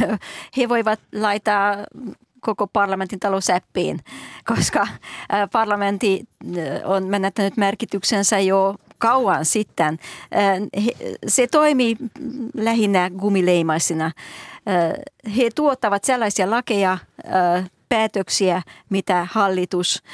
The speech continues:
ja, ja pääpuolue tarvitsee, ja he eivät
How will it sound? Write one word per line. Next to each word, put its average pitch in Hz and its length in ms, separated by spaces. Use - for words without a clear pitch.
ja, 170 320
ja 170 180
pääpuolue 170 800
tarvitsee, 226 720
ja 196 240
he 202 120
eivät 202 340